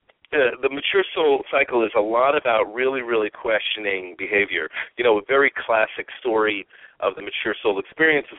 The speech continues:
course, can be born into a family that is possibly racist or very, very adamant about certain beliefs or philosophies, and then to feel ultimately like the square peg in the round hole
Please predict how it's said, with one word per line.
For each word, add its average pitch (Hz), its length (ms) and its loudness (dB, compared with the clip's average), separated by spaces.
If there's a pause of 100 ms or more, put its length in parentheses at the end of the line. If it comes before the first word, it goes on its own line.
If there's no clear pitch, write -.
course, 117 220 2 (100)
can 107 160 -8
be 107 100 -12 (120)
born 117 420 2
into 98 720 -8
a 92 60 0 (240)
family 104 480 2
that 92 260 2
is 123 440 -4 (840)
possibly 104 560 -2
racist 117 640 -2 (120)
or 101 380 2
very, 110 360 0
very 95 360 0 (120)
adamant 101 460 0 (140)
about 92 260 2 (120)
certain - 220 -6
beliefs 107 400 -10
or 104 160 -4
philosophies, 101 800 -2 (560)
and 120 160 4
then 123 200 4
to 120 60 -10 (140)
feel 120 340 0
ultimately 131 540 0
like 120 160 2
the - 140 -20 (100)
square 117 240 2
peg 113 300 -2
in 101 100 -6
the 98 80 -4
round 101 320 0
hole 90 480 0